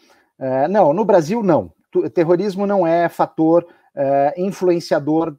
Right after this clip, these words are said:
da atividade turística no Brasil, mas o é, é, no principal destino turístico do mundo, que é o continente europeu. É o principal centro, é, de desenvolvimento do turismo no mundo, é o continente europeu, e lá,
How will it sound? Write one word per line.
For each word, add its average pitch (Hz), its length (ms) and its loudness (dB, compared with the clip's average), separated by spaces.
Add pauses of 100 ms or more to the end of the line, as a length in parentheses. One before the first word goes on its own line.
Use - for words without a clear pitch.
da 135 480 2
atividade 147 540 -2
turística 147 640 -8
no 151 160 -6
Brasil, 135 500 -6 (260)
mas 202 460 -2 (140)
o 208 180 8
é, 185 340 2 (240)
é, 156 440 -2
no 202 160 -6
principal 208 580 0
destino 185 460 -4
turístico 165 420 -8
do 262 100 -10
mundo, 185 320 -8
que - 80 -16
é 180 40 -2
o 180 60 -2
continente 170 460 -10
europeu. 160 460 -6 (300)
É 127 100 -8
o 131 100 -2
principal 147 400 -2
centro, 165 600 -4 (280)
é, 131 600 -2
de 131 240 -8
desenvolvimento 135 720 -2
do 135 120 -4
turismo 131 420 -4
no 165 100 -4
mundo, 156 320 0
é 131 80 6
o 139 60 4
continente 139 400 -8
europeu, 170 420 2
e 208 80 2
lá, 160 400 4